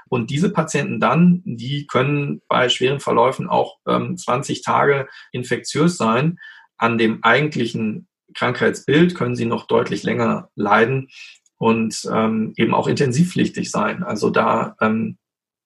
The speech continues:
sind Patienten, die, ähm, da geht es dann in die Wochen, bis sie entweder von der Intensivstation lebendig wieder runterkommen oder es eben auch nicht schaffen und versterben. Und, äh, das ist nicht in einer Woche erledigt. Da greifen so viele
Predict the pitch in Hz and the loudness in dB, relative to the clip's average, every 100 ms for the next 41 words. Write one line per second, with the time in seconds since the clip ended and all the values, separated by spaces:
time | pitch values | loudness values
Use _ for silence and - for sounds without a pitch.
0 | _ - 107 123 117 110 117 78 120 127 | _ -10 -6 -2 -2 2 2 2 -2 -4
1 | 127 - - - - 113 113 - 110 123 | -6 -14 -20 -12 -2 0 0 2 2 2
2 | - 139 139 143 143 160 - 101 - 117 | 0 -2 0 0 2 0 -2 -6 -4 -4
3 | - 113 113 - 113 117 110 120 117 - | -2 -2 -2 -2 -2 -2 -2 -2 -2 -2
4 | 110 120 - 110 - 120 113 107 - - | -4 -4 -2 -2 -2 -2 -2 -6 -12 -20
5 | - - - _ _ 123 117 135 143 147 | -18 -20 -20 _ _ 4 4 4 2 4
6 | 143 147 156 151 143 143 143 - 127 - | 4 4 2 4 2 2 2 4 2 2
7 | - 139 131 117 143 - 110 - 110 107 | 0 0 0 0 0 0 -2 -2 -6 -4
8 | - - 127 127 101 - - 110 - - | -4 0 2 2 -2 -10 -8 -8 -8 -8
9 | - - - - 135 131 127 131 123 123 | -6 -6 -6 -6 -4 -4 -4 -2 -2 -2
10 | - 117 120 139 104 - 113 104 - - | 0 0 0 0 -4 -4 -2 -2 -8 -4
11 | - - 135 117 147 208 - 170 165 151 | -2 0 -2 2 2 2 2 2 4 4
12 | 143 | 0